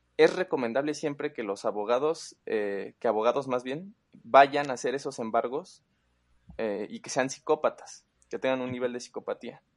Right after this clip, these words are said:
Es su trabajo. La persona ya tuvo suficientes advertencias para realizar sus pagos. Entonces, como simplemente es su trabajo, una persona con, ahora sí que con poca empatía,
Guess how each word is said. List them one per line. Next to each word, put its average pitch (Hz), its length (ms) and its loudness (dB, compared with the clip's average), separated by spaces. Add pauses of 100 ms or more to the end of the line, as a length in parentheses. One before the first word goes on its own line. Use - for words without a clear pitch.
(240)
Es 156 140 -2
su 196 120 -6
trabajo. 143 520 6 (440)
La 113 160 2
persona 135 580 4
ya 107 160 2
tuvo 113 480 -2 (280)
suficientes 117 840 -4
advertencias 110 720 -2
para 104 200 0
realizar 101 380 -4
sus 127 100 -20
pagos. 156 380 -4 (520)
Entonces, 143 600 -4 (160)
como 127 220 -6
simplemente 170 600 -4
es 160 80 -4
su 165 100 -14
trabajo, 139 500 -2 (440)
una 185 260 2
persona 139 560 0 (120)
con, 113 420 -2 (260)
ahora 123 180 6
sí 120 120 -8
que 139 140 -4
con 101 200 -4
poca 127 220 -4
empatía, 131 540 -4